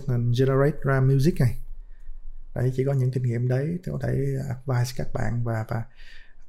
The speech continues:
tạo ra những cái nhạc này, tạo ra những cái đoạn nhảy, ca sĩ nhảy này, tạo ra hologram, gọi là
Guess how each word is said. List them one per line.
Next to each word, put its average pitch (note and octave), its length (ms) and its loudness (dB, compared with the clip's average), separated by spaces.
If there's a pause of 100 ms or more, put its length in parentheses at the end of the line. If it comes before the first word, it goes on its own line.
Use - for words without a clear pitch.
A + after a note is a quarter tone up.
tạo A2 220 0
ra B2+ 180 6
những A#2+ 120 0
cái D3+ 200 2
nhạc B2 420 2
này, A2 180 2 (360)
tạo A2+ 140 2
ra A#2+ 120 4
những A#2 140 0
cái C#3 100 0
đoạn A#2 260 2
nhảy, A#2+ 280 4
ca C#3 80 4
sĩ B2 160 4
nhảy B2+ 320 4
này, C3 240 2 (360)
tạo A2+ 220 0
ra B2 120 6
hologram, C3 880 6 (520)
gọi C#3 140 0
là A2 260 2